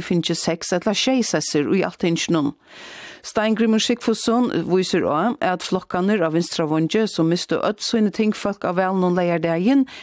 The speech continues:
finko tíggju prosent av atkvønnen til samans. Tinggotten i Íslandi er fimm prosent. Samfylkingen er einaste flokkur Vinstra Mein Mihina som nu sitter i Altingenon. Han gjør det største flokkur av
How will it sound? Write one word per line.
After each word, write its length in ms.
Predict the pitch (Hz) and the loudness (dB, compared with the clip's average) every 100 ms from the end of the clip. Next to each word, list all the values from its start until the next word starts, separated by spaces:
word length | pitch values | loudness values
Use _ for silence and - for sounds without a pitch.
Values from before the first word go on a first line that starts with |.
| - | -6
finko 320 | 269 262 285 | 0 2 0
tíggju 300 | - 311 277 | 0 0 0
prosent 400 | 202 170 165 165 | 0 0 0 0
av 140 | 208 - | -2 0
atkvønnen 560 | 175 160 - 147 151 | -4 -2 0 2 2
til 140 | 151 190 | 0 -2
samans. 460 | 254 233 156 - - - _ - - - | 0 0 0 -2 -8 -14 _ -20 -20 -20
Tinggotten 560 | - 277 262 190 - 190 | 0 0 2 -2 0 2
i 140 | 175 170 | 4 2
Íslandi 460 | - 156 156 165 | 0 0 0 2
er 80 | 208 | 0
fimm 240 | 208 180 143 | 0 -2 -2
prosent. 600 | - 190 185 139 - - _ - - - - - | -2 0 0 -2 -12 -20 _ -20 -20 -20 -20 -12
Samfylkingen 840 | - 226 240 240 233 214 185 254 262 | -4 0 0 0 0 0 2 4 4
er 140 | 190 180 - | 2 0 0
einaste 400 | 220 214 - 196 | 2 0 0 -2
flokkur 460 | 208 196 - 233 | -2 -2 0 2
Vinstra 320 | 185 185 - 175 | 2 -2 0 2
Mein 320 | 170 165 160 | 2 2 0
Mihina 380 | 170 185 196 233 - | 2 2 2 0 -2
som 220 | 196 185 | 0 2
nu 80 | 196 - | 2 0
sitter 400 | 190 170 165 185 | -2 0 2 2
i 80 | |
Altingenon. 720 | 175 - 190 170 - 175 151 139 - - - _ | 0 -2 0 0 0 0 2 0 -4 -20 -20 _
Han 160 | 185 190 | -2 0
gjør 160 | 196 185 | 0 0
det 80 | |
største 380 | 185 240 240 165 | 0 -2 0 -2
flokkur 460 | - 240 - 220 220 | -2 -4 0 2 2
av 240 | - 190 | 0 -2